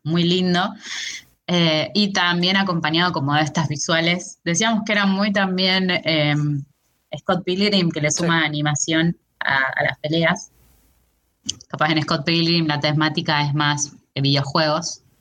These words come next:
Speaker 1: de lo que le suma a la pantalla. Eh, y esto fue como muy como artístico, pero también como flores que salían.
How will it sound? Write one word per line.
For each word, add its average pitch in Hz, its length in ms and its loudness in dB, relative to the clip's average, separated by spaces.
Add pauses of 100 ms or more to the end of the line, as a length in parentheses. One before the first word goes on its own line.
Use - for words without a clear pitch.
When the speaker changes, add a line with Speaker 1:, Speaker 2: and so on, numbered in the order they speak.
(440)
Speaker 1:
de 135 180 2
lo 131 160 0
que 131 100 0
le 131 80 2
suma 143 420 0
a 147 80 0
la 143 80 2
pantalla. 147 580 0 (300)
Eh, 143 440 2
y 151 100 2
esto 165 260 -2
fue 165 220 0
como 147 240 2
muy 156 380 0
como 131 240 -2
artístico, 131 840 0
pero 131 200 2
también 147 280 2
como 131 300 2
flores 165 460 -2
que - 100 -16
salían. 156 540 0